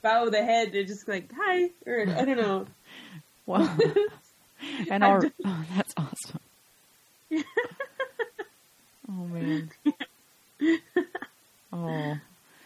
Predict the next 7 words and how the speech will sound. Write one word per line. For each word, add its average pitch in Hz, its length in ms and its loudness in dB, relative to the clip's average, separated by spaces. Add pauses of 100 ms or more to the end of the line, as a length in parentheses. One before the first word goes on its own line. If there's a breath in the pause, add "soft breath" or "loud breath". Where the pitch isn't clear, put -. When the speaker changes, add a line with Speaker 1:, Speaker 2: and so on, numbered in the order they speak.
(180 loud breath)
Speaker 2:
So - 140 0
Speaker 1:
Yeah. 180 80 0
Speaker 2:
bowing. 151 480 -2
Speaker 1:
I, - 100 -4 (1200 loud breath)
or 277 520 4 (840)
write 226 420 -2
your 202 560 -2